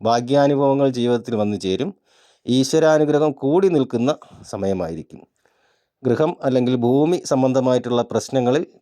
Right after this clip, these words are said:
പരിഹാരം കാണുവാൻ സാധിക്കും. നഷ്ടപ്പെട്ട് എന്ന് കരുതുന്ന വസ്തുവകകളോ ധനമോ ആഭരണങ്ങളോ അങ്ങനെയുള്ള കാര്യങ്ങളൊക്കെ തിരികെ ലഭിക്കുവാനുള്ള യോഗവും വന്നു ചേരുന്നതാണ്. തടസ്സത്തിൽ നിൽക്കുന്ന എല്ലാ പ്രവർത്തനങ്ങളുടെയും തടസ്സങ്ങൾ മാറി കാര്യങ്ങൾ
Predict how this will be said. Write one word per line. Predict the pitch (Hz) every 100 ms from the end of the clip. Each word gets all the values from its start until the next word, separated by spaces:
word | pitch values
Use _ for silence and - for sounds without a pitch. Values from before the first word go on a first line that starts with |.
| -
പരിഹാരം | 110 117 147 165 156
കാണുവാൻ | 123 110 110
സാധിക്കും. | 104 95 92 165 202 _ _ -
നഷ്ടപ്പെട്ട് | 123 - 156 156 165 165 -
എന്ന് | 127 151
കരുതുന്ന | 151 131 110 101 - _ _ -
വസ്തുവകകളോ | 113 - 139 127 120 117 120
ധനമോ | 113 110 123 117 117 98
ആഭരണങ്ങളോ | 107 117 139 143 139 113 95 - _ _ _ _ _ _
അങ്ങനെയുള്ള | 160 175 180
കാര്യങ്ങളൊക്കെ | 165 135 127 120 120 156 - _ _ _ -
തിരികെ | 165 180 196
ലഭിക്കുവാനുള്ള | 160 151 147 139 131 127
യോഗവും | 123 120 123 123
വന്നു | 110 110
ചേരുന്നതാണ്. | 107 104 101 92 92 117 190 _ _ _ _ _ _ _ _ -
തടസ്സത്തിൽ | 147 151 175 175
നിൽക്കുന്ന | 175 165 175 170
എല്ലാ | 156 170 185
പ്രവർത്തനങ്ങളുടെയും | 180 160 160 156 151 147 139 139 139
തടസ്സങ്ങൾ | 135 120 123 151 147
മാറി | 123 110 131 143 - -
കാര്യങ്ങൾ | 120 127 143 151